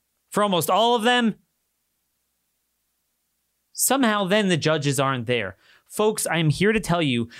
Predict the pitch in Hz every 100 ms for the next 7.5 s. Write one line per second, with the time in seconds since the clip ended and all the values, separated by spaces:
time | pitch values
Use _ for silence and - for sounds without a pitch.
0 | - 151 160 170 135 175 226 - 277 -
1 | - 220 190 147 147 185 147 117 113 208
2 | 226 - - 196 185 - 185 180 202 170
3 | 165 160 - - 208 202 202 - 285 277
4 | 262 262 190 170 202 196 233 175 - 214
5 | 185 196 160 147 175 156 131 123 107 -
6 | _ _ _ _ _ _ - 175 185 180
7 | 156 151 123 98